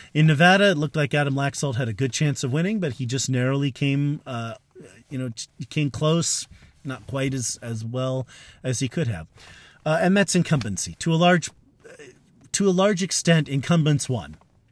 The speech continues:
for the most part. It was a good night for incumbents, generally speaking. So, redistricting and incumbency were certainly powerful. They certainly played their role.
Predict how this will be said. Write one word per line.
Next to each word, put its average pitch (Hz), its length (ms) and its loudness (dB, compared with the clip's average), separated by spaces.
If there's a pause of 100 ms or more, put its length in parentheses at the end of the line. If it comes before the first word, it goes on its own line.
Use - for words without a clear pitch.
(320)
for - 120 0
the 156 80 4
most 131 300 2
part. 80 220 -14 (400)
It 151 80 2
was 156 160 4
a 147 60 0
good 151 200 4
night 170 220 4
for 156 160 -2
incumbents, 123 520 -2
generally 107 360 -4
speaking. - 380 -12
So, - 280 0 (420)
redistricting 226 600 2
and 185 100 4
incumbency 165 500 2
were 143 120 2
certainly 170 420 0
powerful. 139 680 -2 (260)
They 170 100 2
certainly 165 400 0
played 139 320 -2
their 123 160 0
role. 127 340 -4